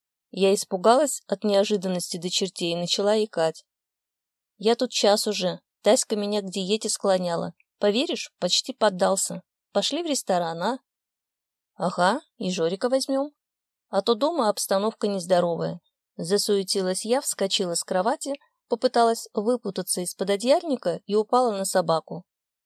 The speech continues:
которая от страха тут же напрудила лужу. "Еще один день я не переживу",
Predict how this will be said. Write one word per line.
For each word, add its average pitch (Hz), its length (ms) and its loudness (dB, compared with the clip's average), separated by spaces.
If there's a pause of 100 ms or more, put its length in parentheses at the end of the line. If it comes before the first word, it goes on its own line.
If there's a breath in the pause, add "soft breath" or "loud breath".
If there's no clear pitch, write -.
(140)
которая 214 440 4
от 202 60 -6
страха 233 420 0
тут 233 300 -2
же 202 100 -2
напрудила 180 560 -2
лужу. 165 440 -12 (680)
"Еще 208 360 2
один 180 300 0
день 240 280 0
я 175 160 2
не 190 120 -4
переживу", 190 680 -6